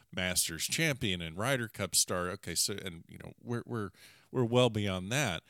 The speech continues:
But I, I mean, he started his career on the Prairie Golf Tour. Don't, if you're listening, don't bother to look it up 'cause it doesn't exist anymore.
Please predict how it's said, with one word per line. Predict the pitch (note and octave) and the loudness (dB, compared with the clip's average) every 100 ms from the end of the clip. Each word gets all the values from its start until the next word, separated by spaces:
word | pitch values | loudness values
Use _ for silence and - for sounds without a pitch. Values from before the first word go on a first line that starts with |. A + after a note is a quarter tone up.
| - - - _ - | -20 -20 -20 _ -6
But | A#2+ G#2 G2+ - - | 2 4 4 0 -10
I, | C#3 | -6
I | A#2+ | -4
mean, | G#2+ | -4
he | A2 | -2
started | A#2+ - B2 G#2+ | 0 2 2 0
his | G2+ | -2
career | - - G#2 G#2 G2+ | -6 -2 0 2 2
on | F#2 | 0
the | E2+ | -4
Prairie | - A2+ G#2+ G#2+ F#2+ | -8 -2 2 2 0
Golf | E2 G2+ A#2+ - | 2 4 4 2
Tour. | G2 D#2 E2+ F#2+ | -4 -2 -4 0
Don't, | G#2 G#2 A2 | 0 0 -4
if | F#2 F#2+ | -8 -4
you're | G2 | 2
listening, | G#2 - G2+ F2 | 2 2 0 0
don't | F#2+ - - | -2 -2 -2
bother | F#2+ G2 F#2+ | 2 2 2
to | F#2 | 0
look | F#2+ - | -2 0
it | G2 | 0
up | F2+ - | 0 0
'cause | G2 | -6
it | F2+ | -2
doesn't | F#2+ F#2 | -4 -4
exist | E2+ F2+ A2 - F2+ | -6 -4 -2 -2 -4
anymore. | E2 D#2+ D#2 | -6 -4 -4